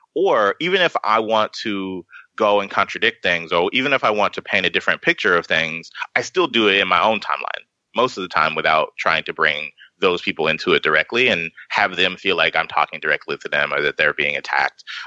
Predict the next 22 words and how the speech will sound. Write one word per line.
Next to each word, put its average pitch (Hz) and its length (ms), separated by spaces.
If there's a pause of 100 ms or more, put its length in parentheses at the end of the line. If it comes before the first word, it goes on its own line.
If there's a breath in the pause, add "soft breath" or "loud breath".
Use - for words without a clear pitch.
All 117 160
of 107 60
that 85 120
stuff - 240
is 78 100
really 76 200
counterproductive, 67 680
to - 180
be 71 80
honest. 57 400 (380 loud breath)
But 101 300
there's 104 180
still 107 220
an 98 80
opportunity 98 520
there 76 300
for 80 540
me 92 300
to - 140
provide 85 600
a - 80
counterpoint 90 640